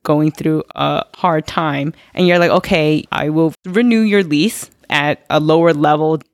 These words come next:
lower than maybe what you would have normally rented for," knowing that this was temporary, knowing that this was only for a year or maybe even two years. But then you might have this lease in effect as of,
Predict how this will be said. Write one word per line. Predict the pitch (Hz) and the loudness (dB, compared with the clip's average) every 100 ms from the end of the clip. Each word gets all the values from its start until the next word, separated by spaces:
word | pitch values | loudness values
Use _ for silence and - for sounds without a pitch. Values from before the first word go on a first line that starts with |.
| - | -6
lower | 196 254 285 | -2 2 2
than | 233 190 185 _ - | 0 0 -4 _ -6
maybe | 202 208 214 | -2 0 2
what | 196 185 | 0 0
you | 190 | -2
would | 165 175 | 2 0
have | 170 | 0
normally | 160 170 170 170 170 165 156 _ _ - | 0 0 0 -2 -2 -2 -4 _ _ -10
rented | 175 175 170 151 - | -4 -4 -2 -6 -6
for," | 156 151 180 - - | -10 -6 -6 -6 -2
knowing | 202 202 214 220 208 | 2 4 2 2 0
that | 156 151 | -2 -2
this | - 190 - | 0 -2 0
was | 165 - - - | -4 -4 -16 -4
temporary, | 240 233 156 190 139 | -4 -2 -4 -4 -6
knowing | 151 180 220 233 | -2 2 2 2
that | 151 | 2
this | 190 190 | 0 -2
was | 170 | -2
only | - 170 180 | 0 0 0
for | 185 - 160 156 156 160 - _ _ _ - | -2 -2 -2 0 -2 -4 -10 _ _ _ -4
a | |
year | 170 170 170 165 165 160 - | 0 2 2 2 0 -2 -2
or | 165 | 0
maybe | 165 170 170 | 2 2 0
even | 170 160 156 | -2 0 0
two | - 175 | 2 2
years. | 160 156 120 151 - _ _ _ _ _ _ - | 4 2 0 -8 -16 _ _ _ _ _ _ -4
But | 175 - | -2 -2
then | 185 196 170 170 - - - | -2 0 0 -2 -6 -20 -20
you | 185 165 180 | -14 -4 0
might | 185 175 | 2 2
have | 196 185 170 156 | 0 -2 -4 -2
this | 175 180 | -4 -2
lease | 180 - | -4 -4
in | 175 165 | -2 0
effect | 160 185 151 - | 0 -2 -4 -4
as | 143 143 | -6 -4
of, | 156 151 | -6 -6